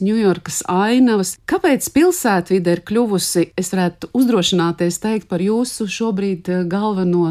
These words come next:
tādu raksturojošo daļradas tēlu? Jūs esat to izkopis un turpinat to darīt.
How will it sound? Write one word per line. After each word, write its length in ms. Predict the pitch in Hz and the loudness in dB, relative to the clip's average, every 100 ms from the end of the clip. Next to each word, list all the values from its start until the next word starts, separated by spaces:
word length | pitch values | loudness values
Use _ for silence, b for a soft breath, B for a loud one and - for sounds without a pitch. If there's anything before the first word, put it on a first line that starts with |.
| 160 | -2
tādu 460 | 165 170 151 170 160 B - | -4 -4 -2 -4 -6 B -4
raksturojošo 880 | 196 262 - 196 185 175 170 185 165 | -2 -2 -2 -4 -2 -2 -2 -2 0
daļradas 560 | 185 208 214 175 170 - | 0 0 0 -2 -4 -4
tēlu? 460 | 190 160 139 123 127 | -2 0 -2 -4 -6
Jūs 240 | 147 180 | -4 -4
esat 300 | - - 185 - | -4 -6 -6 -4
to 220 | 196 220 - - | -2 -4 -6 -8
izkopis 720 | 202 - - 202 185 185 - 170 | -8 -6 -4 -2 -2 -6 -2 0
un 80 | |
turpinat 540 | 160 180 180 160 139 - | 0 -2 -4 -4 -6 -8
to 140 | 123 - | -12 -10
darīt. 560 | 147 147 127 - - | -6 -4 -4 -8 -14